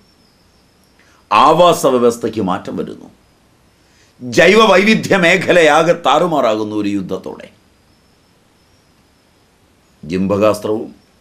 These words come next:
ആഗ്നേയാസ്ത്രവുമൊക്കെ അന്തരീക്ഷത്തിലേക്ക് കടത്തിവിടുമ്പോൾ അവയിൽ നിന്നുണ്ടാകുന്ന സൂക്ഷ്മ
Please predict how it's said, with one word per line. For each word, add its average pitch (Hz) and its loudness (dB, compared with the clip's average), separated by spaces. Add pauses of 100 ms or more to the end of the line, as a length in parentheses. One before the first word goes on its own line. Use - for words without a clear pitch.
(160)
ആഗ്നേയാസ്ത്രവുമൊക്കെ 113 -2 (640)
അന്തരീക്ഷത്തിലേക്ക് 117 -2
കടത്തിവിടുമ്പോൾ 117 -4 (2000)
അവയിൽ 127 0
നിന്നുണ്ടാകുന്ന 127 2
സൂക്ഷ്മ 131 -6